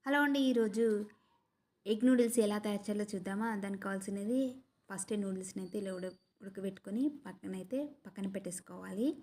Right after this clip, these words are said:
అలాగే స్టవ్ on చేసి కడాయి పెట్టుకొని అందులో ఒక టూ త్రీ స్పూన్ దాకా ఆయిల్ వేసుకొని వేడి చేసుకోవాలి. ఆయిల్ వేడిన తర్వాత పచ్చిమిర్చి,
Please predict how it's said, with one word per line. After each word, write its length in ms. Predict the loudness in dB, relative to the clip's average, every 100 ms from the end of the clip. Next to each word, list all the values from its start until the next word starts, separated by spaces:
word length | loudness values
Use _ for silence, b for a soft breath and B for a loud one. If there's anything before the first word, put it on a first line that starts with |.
| -16 b
అలాగే 260 | b -4 -4
స్టవ్ 220 | -2 -4
on 100 | -4
చేసి 200 | -4 -6
కడాయి 220 | -6 -6 -8
పెట్టుకొని 220 | -6 -6
అందులో 220 | -6 -4 -4
ఒక 160 | -4 -8 -8
టూ 100 | -10
త్రీ 220 | -8 -10
స్పూన్ 260 | -12 -12 -10
దాకా 220 | -10 -10 -8 -4
ఆయిల్ 280 | -4 -4 -4
వేసుకొని 480 | -8 -8 -8 -4 -4 -6 B B B -4
వేడి 260 | -4 -4
చేసుకోవాలి. 600 | -6 -8 -8 -12 -8 -4 -2 -4 -6
ఆయిల్ 220 | -2 0 0
వేడిన 300 | -2 -4 -6
తర్వాత 260 | -8 -8 -10
పచ్చిమిర్చి, 640 | -14 -16 -12 -12 -12 -4